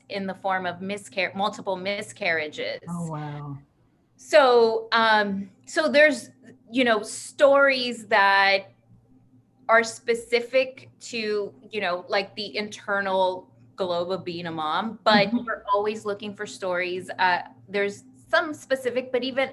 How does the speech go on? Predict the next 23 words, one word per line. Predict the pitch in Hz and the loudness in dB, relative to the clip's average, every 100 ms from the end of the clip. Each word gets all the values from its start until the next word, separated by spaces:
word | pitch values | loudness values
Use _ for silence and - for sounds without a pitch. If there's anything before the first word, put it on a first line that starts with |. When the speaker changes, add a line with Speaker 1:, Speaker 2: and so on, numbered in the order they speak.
| - | 2
Speaker 1:
after | 233 247 - 233 | 2 2 -2 0
that, | 208 190 202 - - - - - _ _ _ _ - - _ | 2 4 4 2 -8 -20 -20 -20 _ _ _ _ -20 -20 _
you | 220 220 | -4 -2
know, | 208 190 208 - | 2 2 2 0
I | 220 | -2
think | 226 254 247 | -2 -4 0
that | 214 | 0
every | 202 208 226 | 0 -2 -8
story | - - 196 202 190 | -10 -2 0 0 -2
is | 196 185 | -8 -6
worth | 185 185 - | -8 -8 -12
telling. | - 165 196 147 - - | -8 -4 -4 -6 -10 -16
So | - 202 180 175 | -6 0 2 0
Speaker 2:
Yes. | 170 202 | -2 -2
Speaker 1:
yeah, | 202 - | -4 -4
bring | 214 226 | -8 -6
'em | 254 240 | -4 0
on, | 208 208 214 226 233 | 2 2 0 -4 -10
please. | - 220 214 220 233 - - - | -8 -6 -4 -4 -8 -12 -20 -2
I | 190 208 | 2 2
am | 214 226 233 - | 2 -4 -8 -4
open | 226 233 302 311 294 - | -2 0 0 -4 -8 -8
to, | 240 233 233 226 226 | -4 0 2 2 0